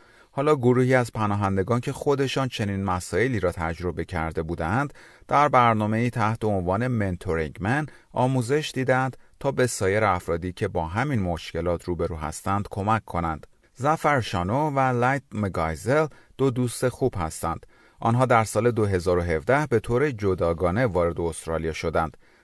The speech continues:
و از آن زمان با هم دوست بودند و حالا نه تنها از یکدیگر،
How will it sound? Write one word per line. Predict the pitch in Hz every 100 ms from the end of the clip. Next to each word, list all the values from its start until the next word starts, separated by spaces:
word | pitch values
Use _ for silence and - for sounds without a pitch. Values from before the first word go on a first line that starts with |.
| -
و | 131
از | 139 135
آن | 135
زمان | 120 127 143 147
با | 110
هم | 95 104 113
دوست | 107 127 87 -
بودند | 92 90 87 80 - _ _ _ _
و | 104
حالا | 101 98 110
نه | 127 147
تنها | 135 110 92
از | 82 80
یکدیگر، | 82 - - 85 104 147